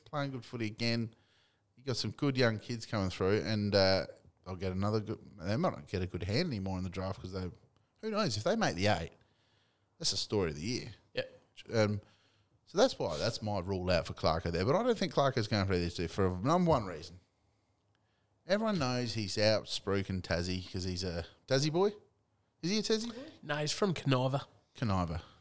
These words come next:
Speaker 1: What, what's his whole affiliation with Tassie? He just wants him in there.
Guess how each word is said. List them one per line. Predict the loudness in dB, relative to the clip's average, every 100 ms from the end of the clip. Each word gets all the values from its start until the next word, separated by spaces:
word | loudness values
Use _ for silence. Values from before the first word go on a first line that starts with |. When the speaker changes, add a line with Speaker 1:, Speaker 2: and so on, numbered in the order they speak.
| _ _ _ _
Speaker 1:
What, | -2 -2 -2
what's | -6 -6 -6
his | -2
whole | -2
affiliation | -2 -2 2 6 6 4 -2
with | 0
Tassie? | 2 2 -2
He | -2
just | 0 0
wants | -2 -6
him | -4
in | -4 -4
there. | -6